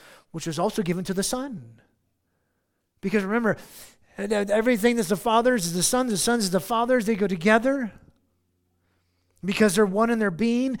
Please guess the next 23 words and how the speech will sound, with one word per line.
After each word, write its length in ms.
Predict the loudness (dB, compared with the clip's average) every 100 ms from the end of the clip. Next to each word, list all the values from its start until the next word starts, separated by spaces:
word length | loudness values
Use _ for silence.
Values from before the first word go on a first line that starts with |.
| -10
and 120 | -6 -4
their 100 | -4
character 440 | -4 -4 -2 -4
and 180 | -6 -4
their 120 | -6
purpose. 500 | -4 -6 -2 -4 -4 -12 -20 -20 -14 -14
Jesus 600 | -8 -2 2 2 0 -2
was 160 | -4 -6
completely 680 | -8 -8 -6 -6 -4 -4
faithful 540 | -6 -4 -2 -2 -4 -8
to 160 | -8
the 120 | -10 -12
task 540 | -14 -12 -10 -8 -6
given 320 | -2 -2 -2
to 80 | -6
him 400 | -8 -6 -6 -8 -12 -20 -20 -20 -20 _ _
in 280 | -12 -8 -6
the 100 | -4
same 500 | -4 -4 -6 -6 -8
way. 480 | -12 -14 -18 -20 _ _ _
Notice 280 | -12 -10 -10
the 80 | -12
purpose. 760 | -14 -16 -16 -16 -16 -16 -20